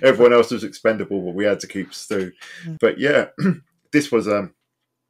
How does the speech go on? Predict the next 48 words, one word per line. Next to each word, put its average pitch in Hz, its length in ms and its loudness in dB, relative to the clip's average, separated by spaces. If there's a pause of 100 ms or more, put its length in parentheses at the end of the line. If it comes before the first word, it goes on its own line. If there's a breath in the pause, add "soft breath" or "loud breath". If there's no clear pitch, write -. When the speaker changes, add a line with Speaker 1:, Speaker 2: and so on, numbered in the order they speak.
(240)
Speaker 1:
this 127 140 -10
was 104 120 -8
a 98 100 -2
rental 95 300 0
for 92 140 -14
me, 85 160 -8
mate. 90 280 -6 (520 loud breath)
Rented 101 280 0
it 90 120 -4
from 98 220 -6
the, 92 180 -2
um, 87 400 -4 (140)
from 95 160 -8
the 87 100 -12
video 90 320 -4
shop 87 300 -10 (520)
back - 280 -14
in, 90 260 -12 (180)
I - 60 -20
think 110 220 -14 (480 loud breath)
it 104 60 -12
was 107 120 -10
in 151 100 0
a 104 60 -4
blue 117 320 0
box, - 360 -6
so 98 120 -4
it 90 100 0
must 117 200 -10
have - 80 -20
been 98 140 -2
around 90 360 -4
ninety-four, 110 680 -8 (400)
maybe 120 200 -8
even 92 160 -10
ninety-five. 92 680 -8 (460)
I 95 40 -18
first 87 320 -8
played 87 220 -8
it 87 80 -8
on 87 160 -12
the, 87 100 -10
on 90 120 -8
the 87 80 -12
Mega 92 220 -8
Drive, 85 380 -12
but, - 260 -18
uh, 87 200 -10